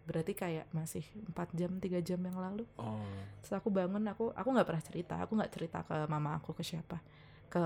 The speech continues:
Speaker 1: keluarga aku, aku nggak cerita karena aku takutnya mereka malah kangen atau gimana,
Speaker 2: Hmm,
Speaker 1: atau mungkin mereka,
Speaker 2: sensitif ya.
Speaker 1: mungkin mereka malah mikirnya kayak, "Kok kamu nggak nanya yang lain? Pak Ade kamu kan habis sakit, gini, gini, gini."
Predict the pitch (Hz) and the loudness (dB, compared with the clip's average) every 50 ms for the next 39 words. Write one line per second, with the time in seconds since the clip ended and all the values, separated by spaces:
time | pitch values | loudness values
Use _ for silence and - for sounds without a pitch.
0 | 160 156 - 170 165 156 160 156 156 156 156 - 185 220 208 180 151 156 - 170 | 4 6 6 6 8 8 6 6 4 4 6 6 6 6 6 2 2 2 0 -2
1 | 175 170 - - - 180 180 180 185 180 175 160 - 156 - - - - - 160 | -4 -4 -4 -4 -2 0 2 4 6 6 6 6 4 2 0 -2 -4 -2 -2 0
2 | - 180 185 185 170 - 190 196 165 156 - - 147 143 143 147 156 170 175 - | 0 0 0 0 0 2 4 4 4 4 4 4 2 2 2 2 0 0 0 0
3 | 160 147 147 143 147 143 147 143 147 - - - 156 160 165 160 202 214 202 175 | 0 2 2 2 2 2 2 2 2 0 2 4 4 6 6 8 8 10 10 8
4 | 170 - 196 214 - - - 180 - - - - - - - - 165 165 202 214 | 8 8 6 6 4 0 -8 -12 -12 -14 -16 -20 -20 -8 -2 2 4 6 8 10
5 | 208 202 214 208 202 180 185 175 160 - 175 165 180 196 196 170 - - - - | 10 10 10 10 10 10 10 8 6 6 6 6 6 6 6 4 2 2 -2 2
6 | - 220 220 214 196 214 226 202 - - 160 151 175 170 160 160 165 165 165 165 | 6 8 10 12 12 12 12 10 8 6 6 4 4 4 4 4 4 4 4 4
7 | 165 170 170 165 165 165 170 - - 165 160 170 - 180 175 196 202 - 220 196 | 4 6 6 6 6 6 6 6 6 6 6 6 6 6 6 6 6 6 6 6
8 | 196 175 170 170 - - 160 156 - - - 160 - - 156 156 156 165 165 - | 8 6 6 6 4 2 0 -2 -2 0 -2 -2 -2 -2 -4 -4 -4 -4 -4 -6
9 | 170 160 165 - 151 156 - | -6 -6 -6 -4 -6 -6 -6